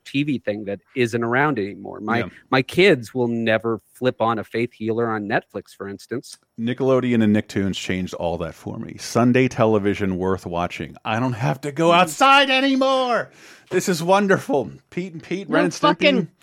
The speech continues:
Speaker 3: golf and seven hundred
Speaker 2: Yeah.
Speaker 3: club. God damn it.
Speaker 2: <laughs> Goddamn,
Speaker 3: <laughs>
Speaker 2: uh, Bowflex commercials as far as the eye can see. Uh, but it, it,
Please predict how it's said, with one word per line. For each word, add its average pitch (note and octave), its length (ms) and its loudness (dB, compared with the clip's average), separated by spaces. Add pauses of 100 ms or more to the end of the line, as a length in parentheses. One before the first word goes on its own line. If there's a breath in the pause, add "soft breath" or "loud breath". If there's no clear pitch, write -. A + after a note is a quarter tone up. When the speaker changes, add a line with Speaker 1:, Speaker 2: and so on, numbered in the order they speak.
(100)
Speaker 3:
golf C4 420 4
and A#3 120 -6
seven C4+ 360 0
hundred C4+ 280 4
Speaker 2:
Yeah. G#3+ 120 4
Speaker 3:
club. G3 320 -4
God C#4+ 320 -2
damn C#4 300 4
it. F3 160 2
Speaker 2:
<laughs> - 20 -
Goddamn, D#3 540 6 (100)
Speaker 3:
<laughs> - 120 -14
Speaker 2:
uh, C3+ 200 6 (400)
Bowflex B2 560 4
commercials A2+ 500 2
as F2 140 -10
far B2+ 320 4
as A#2 100 0
the A2+ 160 2
eye G#2 140 4
can G2 180 -8
see. F#2 300 -8 (440 loud breath)
Uh, A#2 460 4 (400)
but F3+ 180 2
it, G#3+ 200 2
it, G#3 120 -12